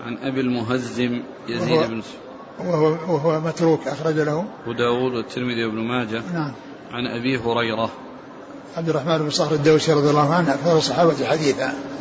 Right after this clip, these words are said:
Speaker 1: الحديثان الأولان: "من صلى الصبح".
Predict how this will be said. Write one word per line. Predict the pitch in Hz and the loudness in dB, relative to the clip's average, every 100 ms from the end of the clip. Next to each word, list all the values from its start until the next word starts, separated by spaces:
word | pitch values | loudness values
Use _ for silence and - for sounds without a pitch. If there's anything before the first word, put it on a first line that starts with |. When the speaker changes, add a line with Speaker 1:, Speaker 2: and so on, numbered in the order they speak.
| - - - - - - - - - - - - - - - - - - - 131 - - - - - - 127 | -10 -10 -12 -12 -12 -12 -12 -12 -12 -12 -12 -12 -12 -12 -12 -12 -12 -12 -12 -12 -12 -12 -12 -12 -12 -10 -8
Speaker 1:
الحديثان | 117 113 - 120 123 139 131 120 | -6 -6 -2 2 2 4 2 2
الأولان: | 107 110 110 113 120 131 131 - - | 2 2 4 4 4 4 0 -6 -6
"من | 123 120 | -2 0
صلى | 110 143 135 123 | 2 2 2 0
الصبح". | - - 127 101 123 117 | 0 0 0 0 2 2